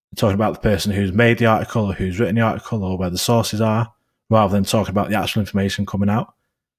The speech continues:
It's, it's quite hard for people to kind of get an understanding of what's going on. It's like I say at, at, at the top of the show,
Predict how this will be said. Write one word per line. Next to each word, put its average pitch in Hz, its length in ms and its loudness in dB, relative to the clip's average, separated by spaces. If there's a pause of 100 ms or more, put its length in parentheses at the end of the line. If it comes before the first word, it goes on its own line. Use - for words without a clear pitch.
(260)
It's, - 200 -4
it's 110 120 -4
quite - 260 0
hard 101 340 2
for - 60 -12
people 104 300 -4
to 98 320 0 (280)
kind 95 300 -2
of 92 260 -4 (580)
get 110 100 -2
an 104 80 2
understanding 110 460 2
of 127 40 4
what's 135 160 0
going 131 300 4
on. 139 120 4 (760)
It's - 80 0
like 131 80 4
I - 20 -2
say 123 200 6
at, 117 140 2
at, - 200 -2
at - 0 -
the 110 100 -2
top 104 200 0
of 107 60 -4
the 101 60 0
show, 92 400 0